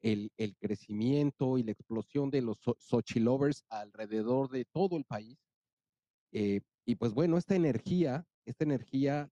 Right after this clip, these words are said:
que ha llevado a un, a una mayor emoción, digamos, eh, una emoción, la gente está mucho más, hay una, una, una energía muy importante que definitivamente nos va a llevar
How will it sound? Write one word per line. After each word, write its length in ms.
que 80
ha 60
llevado 600
a 80
un, 420
a 80
una 200
mayor 600
emoción, 640
digamos, 420
eh, 300
una 180
emoción, 420
la 120
gente 260
está 160
mucho 260
más, 460
hay 100
una, 540
una, 160
una 220
energía 640
muy 220
importante 760
que 360
definitivamente 760
nos 180
va 100
a 20
llevar 400